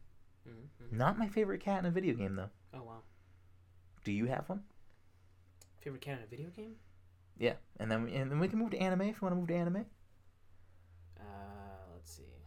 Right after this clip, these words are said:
Speaker 1: Who's a cat in a video game?
Speaker 2: Uh, let's see. You can go with, like, twenty different Pokemon,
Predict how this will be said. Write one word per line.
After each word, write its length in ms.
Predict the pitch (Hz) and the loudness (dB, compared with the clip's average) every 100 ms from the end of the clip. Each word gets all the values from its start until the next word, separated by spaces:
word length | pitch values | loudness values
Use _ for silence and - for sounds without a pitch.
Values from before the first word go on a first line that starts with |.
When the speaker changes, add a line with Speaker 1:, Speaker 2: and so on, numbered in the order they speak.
| - - - - - - | -18 -18 -18 -18 -18 -12
Speaker 1:
Who's 180 | 147 120 | -10 -10
a 40 | 87 | -14
cat 360 | - - 110 104 | -16 -12 -12 -12
in 60 | 104 | -16
a 140 | 101 | -16
video 240 | 107 113 101 | -14 -14 -14
game? 960 | 98 104 110 - - - - - - - - - - - - | -16 -18 -20 -20 -20 -20 -20 -20 -10 -10 -10 -20 -20 -16 2
Speaker 2:
Uh, 280 | 107 101 104 | 4 4 2
let's 180 | 104 - | 0 -2
see. 200 | - - - - | -6 -8 -20 -14
You 140 | 92 87 | -8 -4
can 120 | 90 | 2
go 180 | 92 92 | 6 8
with, 280 | 87 85 - | 8 4 2
like, 280 | 82 80 - - - | 2 2 -4 -16 -14
twenty 560 | - - 117 127 120 113 | -6 4 6 6 4 4
different 500 | 104 120 117 107 90 | 6 6 6 2 4
Pokemon, 600 | 135 120 85 85 95 | 2 2 -2 -2 -4